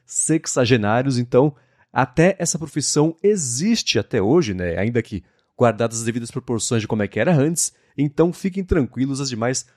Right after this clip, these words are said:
também estão seguras aí por bastante tempo, nem que seja pra impedir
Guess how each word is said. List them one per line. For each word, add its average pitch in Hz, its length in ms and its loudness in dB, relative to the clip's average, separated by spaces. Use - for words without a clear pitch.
também 123 200 2
estão 147 220 -4
seguras 131 600 0
aí 104 120 2
por 117 160 -4
bastante 117 400 -4
tempo, 123 440 -4
nem 135 180 4
que 190 120 -2
seja 180 200 -2
pra 180 180 -6
impedir 180 580 2